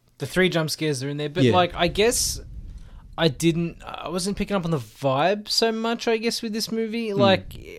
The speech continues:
Speaker 1: obviously, the, I knew the intent of the movie was meant to feel
Speaker 2: Yeah.
Speaker 1: oppressive
Speaker 2: Like a
Speaker 1: and all that kind of
Speaker 2: nightmare,
Speaker 1: s-, like a
Speaker 2: yeah.
Speaker 1: nightmare.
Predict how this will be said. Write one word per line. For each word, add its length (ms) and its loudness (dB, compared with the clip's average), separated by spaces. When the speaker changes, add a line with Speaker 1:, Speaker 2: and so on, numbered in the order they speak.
Speaker 1:
obviously, 460 0
the, 300 -2
I 80 -2
knew 200 -2
the 160 -4
intent 400 -6
of 80 -6
the 60 -8
movie 300 -8
was 160 -10
meant 200 -6
to 80 -6
feel 420 0
Speaker 2:
Yeah. 240 4
Speaker 1:
oppressive 520 -8
Speaker 2:
Like 160 4
a 40 0
Speaker 1:
and 120 -2
all 80 2
that 80 -4
kind 100 -8
of 60 -6
Speaker 2:
nightmare, 100 -4
Speaker 1:
s-, 60 -4
like 160 0
a 40 -4
Speaker 2:
yeah. 40 -4
Speaker 1:
nightmare. 440 -4